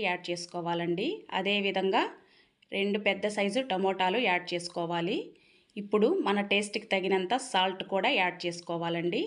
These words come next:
సాల్ట్ యాడ్ చేసుకున్న తర్వాత టమోటా అనేది బాగా మగ్గించుకోవాలండి. మనం వంకాయ కర్రీస్ చాలా రకాలుగా చేసుకో ఉంటామండి. ఈ విధంగా ఒక్కసారి చేసుకోండి, చాలా బాగుంటుందండి. హాఫ్ టేబుల్ స్పూన్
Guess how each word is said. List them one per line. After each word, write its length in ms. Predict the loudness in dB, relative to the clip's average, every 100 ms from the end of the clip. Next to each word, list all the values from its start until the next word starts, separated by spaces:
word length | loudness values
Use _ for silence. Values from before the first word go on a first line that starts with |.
| -6 -18 _ _ _ _ _ -8
సాల్ట్ 480 | -2 2 2 4
యాడ్ 220 | 2 2 0
చేసుకున్న 360 | -2 -2 -2 0 2
తర్వాత 400 | 0 2 0 0 -4 -6 -6
టమోటా 440 | 0 2 2 2 2
అనేది 240 | 2 0 0
బాగా 360 | 2 2 0 -2
మగ్గించుకోవాలండి. 1120 | -2 -2 -4 -4 -4 -2 0 -2 0 0 -2 -4 -8 -20 -20 -20 _ _
మనం 240 | 2 4 4
వంకాయ 380 | 2 2 4 2
కర్రీస్ 360 | 2 0 0 -4
చాలా 420 | 0 2 2 2 2
రకాలుగా 460 | 0 2 2 2 0
చేసుకో 340 | -2 -6 -2 0
ఉంటామండి. 640 | 0 0 -2 0 0 -2 -2
ఈ 100 | -2 0 0
విధంగా 360 | 0 0 2 2 0
ఒక్కసారి 440 | -4 -4 0 0 0
చేసుకోండి, 560 | -2 -2 -6 -2 0 0 -2
చాలా 340 | -4 0 2 2
బాగుంటుందండి. 840 | 0 0 0 0 -2 -2 -2 -2 -4 -10 _ -20 -20 -4
హాఫ్ 260 | 2 2 2
టేబుల్ 280 | 0 2 0
స్పూన్ 300 | -4 0 0